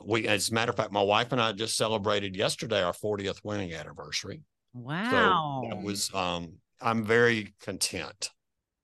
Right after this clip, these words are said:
Speaker 1: However, I think the fun thing with that would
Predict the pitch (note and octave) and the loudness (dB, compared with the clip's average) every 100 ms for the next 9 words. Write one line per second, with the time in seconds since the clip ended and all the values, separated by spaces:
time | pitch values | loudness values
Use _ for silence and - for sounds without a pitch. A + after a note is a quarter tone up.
0 | - A#2 B2 D#3 D3+ D#2 - - _ _ | -2 4 6 6 2 -4 -12 -20 _ _
1 | - C3+ D#3+ C#3 - B2 - C3+ D3+ D3 | -4 2 2 2 -2 -4 2 4 6 2
2 | - B2 A2 A2 G#2 G2 F#2 F#2+ F2+ F2+ | 0 0 2 -2 -4 -6 -6 -2 -2 -2
3 | G2+ G2 D#2+ | -8 -10 -10